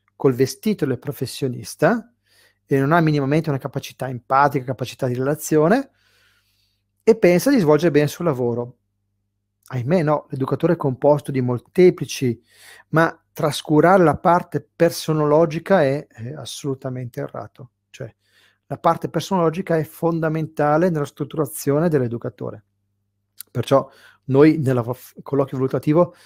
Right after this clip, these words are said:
facciamo molta attenzione anche alle attitudini personali, alla capacità di relazione, a come si pone la persona, anche nei nostri confronti, i racconti che mi fa delle sue esperienze.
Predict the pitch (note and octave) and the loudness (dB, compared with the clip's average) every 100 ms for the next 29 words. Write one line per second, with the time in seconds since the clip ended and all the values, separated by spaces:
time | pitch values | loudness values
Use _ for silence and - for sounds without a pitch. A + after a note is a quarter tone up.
0 | - _ _ C#3 - C3+ C3 D3 E3 D3 | -20 _ _ -6 -2 0 2 2 2 -2
1 | - C3 - C#3 D3+ D3 C3 D3 C3+ _ | -4 -6 -2 0 2 0 -2 -4 -6 _
2 | - C3 C3+ B2 C3 - C3 A#2+ A2+ A#2+ | -8 -6 -6 -8 -10 -14 -14 -12 -12 -16
3 | _ _ _ _ _ _ _ _ - - | _ _ _ _ _ _ _ _ -20 -20
4 | - _ - C3+ C3+ B2 - C3 C3 C3 | -20 _ -8 -6 -6 -8 -8 -6 -4 -4
5 | B2 - D#3 D#3 D#3 D#3 D3 - C3+ B2 | -8 -2 4 4 4 2 0 -2 -6 -8
6 | - - C3+ B2+ B2 - C3 - D3 D3 | -10 -8 -6 -4 -6 -10 -12 -2 2 4
7 | D3+ D#3 - _ _ - _ - C#3+ D3 | 4 2 -2 _ _ -20 _ -4 -2 0
8 | C3 A#2+ A2+ - C3 B2+ - D3+ D3+ - | 0 -2 -8 -14 -12 -8 0 0 0 -2
9 | D3+ E3+ D#3+ C#3 - C#3 C3+ B2 - B2 | -4 -2 0 0 0 -2 -2 -4 -6 -6
10 | A#2+ - D#3 D3+ B2+ A#2+ - A#2+ - C3 | -4 2 2 2 -2 -4 -6 -6 -4 0
11 | C#3 C#3+ - D#3+ | 0 0 -4 -8